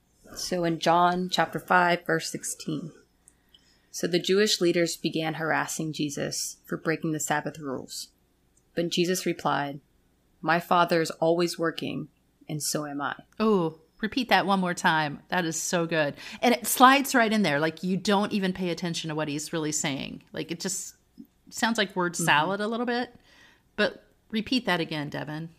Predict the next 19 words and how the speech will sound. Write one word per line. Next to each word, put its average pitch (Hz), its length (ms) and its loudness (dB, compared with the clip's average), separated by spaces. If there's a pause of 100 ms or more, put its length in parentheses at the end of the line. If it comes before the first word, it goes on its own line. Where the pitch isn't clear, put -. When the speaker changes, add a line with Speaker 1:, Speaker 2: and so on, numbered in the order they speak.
(920)
Speaker 1:
So, - 200 -10 (400)
so - 160 -2
Jesus 165 440 0
replied, 151 640 -4 (480)
"My 160 160 2
Father 165 540 2
is 160 160 -4
always 165 520 0
working, 151 600 -6 (300)
and 143 220 -8
so 147 400 -4
am 135 220 -6
I." - 180 -10
Speaker 2:
Mm-hmm. 165 380 -8 (840)
Speaker 1:
So - 160 -6
the 180 120 2
Jewish 202 380 0
leaders 175 400 4
tried 160 380 0